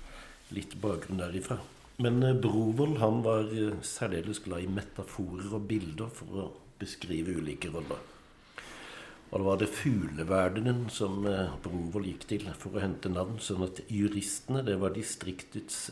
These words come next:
svarte ravner, prestene var de hvite duene, og presse- og infooffiserene var uglene.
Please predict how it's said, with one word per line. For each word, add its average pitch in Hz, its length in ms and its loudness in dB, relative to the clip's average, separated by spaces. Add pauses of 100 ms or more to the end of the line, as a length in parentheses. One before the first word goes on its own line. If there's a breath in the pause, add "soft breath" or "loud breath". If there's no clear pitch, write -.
svarte - 560 -6
ravner, 104 400 4 (920 loud breath)
prestene - 520 0
var 92 100 2
de 110 140 0
hvite 92 440 0
duene, 110 440 2 (200)
og 101 140 0
presse- - 420 0
og 98 60 0
infooffiserene 98 800 -2
var 90 160 -2 (160)
uglene. 73 520 -4